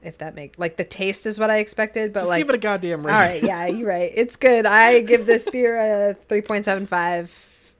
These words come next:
Speaker 1: to three
Speaker 2: Nice.
Speaker 1: or a three point eight. It's a little bit better than three point seven five. Not as good as a four.
Speaker 2: I drank Liquid Riot from, I didn't drink Liquid Riot. I drank Sugar Shack from Liquid Riot in Portland, Maine.
Speaker 1: There it is.
Speaker 2: Seven percent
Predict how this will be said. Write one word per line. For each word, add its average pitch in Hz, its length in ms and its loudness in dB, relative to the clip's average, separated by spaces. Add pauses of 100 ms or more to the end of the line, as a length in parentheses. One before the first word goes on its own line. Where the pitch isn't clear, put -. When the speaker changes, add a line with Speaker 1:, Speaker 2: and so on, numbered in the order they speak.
(160)
Speaker 1:
to 170 400 -2
three 233 160 0
Speaker 2:
Nice. - 180 -10
Speaker 1:
or 226 160 2
a 214 40 2
three 202 160 -4
point 147 200 -14
eight. 139 220 -20
It's 208 180 -6
a 247 100 4
little 262 220 4
bit 233 160 2
better 170 180 -2
than 160 140 -8
three 151 140 -10
point - 220 -20
seven - 160 -20
five. 151 300 -20
Not 160 200 -14
as 147 80 -16
good 131 100 -20
as 113 100 -20
a - 40 -20
four. - 300 -20 (280)
Speaker 2:
I 151 140 -6
drank 123 360 -10
Liquid 131 420 -8
Riot 110 580 -8 (160)
from, 101 400 -18 (340)
I - 160 -20
didn't 95 180 -14
drink 85 200 -20
Liquid 92 220 -20
Riot. 78 260 -20 (600)
I 147 180 -8
drank 117 340 -8
Sugar 202 280 0
Shack 120 440 -8
from 220 200 0
Liquid 143 300 -4
Riot 110 400 -10
in 107 120 -18
Portland, 110 420 -12
Maine. 110 160 -12
Speaker 1:
There 175 220 -8
it 156 40 -10
is. 135 240 -12
Speaker 2:
Seven 139 380 -8
percent 120 520 -8